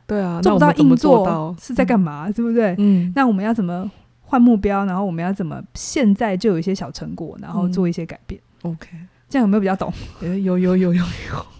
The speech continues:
Speaker 1: <laughs>
Speaker 2: 我自己在准备现实治疗的时候，我就，我觉得我最难的不是这个学派讲什么，我最难的是因为它已经是我们第八个学派。
Speaker 1: 嗯，会有一些错乱啊。
Speaker 2: 对，我就想，如果你真的是个认真的孩子，你到这里的时候，你就会觉得哪里很怪。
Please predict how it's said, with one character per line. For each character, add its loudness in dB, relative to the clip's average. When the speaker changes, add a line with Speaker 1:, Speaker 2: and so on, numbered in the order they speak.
Speaker 1:
<laughs> -12
Speaker 2:
我 2
自 -4
己 2
在 6
准 2
备 6
现 6
实 2
治 -4
疗 0
的 2
时 2
候， 2
我 -2
就， 0
我 2
觉 2
得 2
我 0
最 -2
难 2
的 -2
不 -4
是 6
这 -4
个 4
学 0
派 0
讲 0
什 0
么， -16
我 -4
最 2
难 2
的 4
是 2
因 4
为 6
它 2
已 2
经 4
是 -2
我 0
们 -2
第 0
八 0
个 2
学 -4
派。 -10
Speaker 1:
嗯， -4
会 -2
有 4
一 0
些 0
错 -4
乱 -2
啊。 -10
Speaker 2:
对， 4
我 2
就 2
想， 2
如 2
果 2
你 4
真 2
的 4
是 -2
个 4
认 6
真 4
的 4
孩 -6
子， -6
你 0
到 0
这 0
里 0
的 -2
时 0
候， 6
你 6
就 4
会 6
觉 0
得 -6
哪 2
里 8
很 2
怪。 2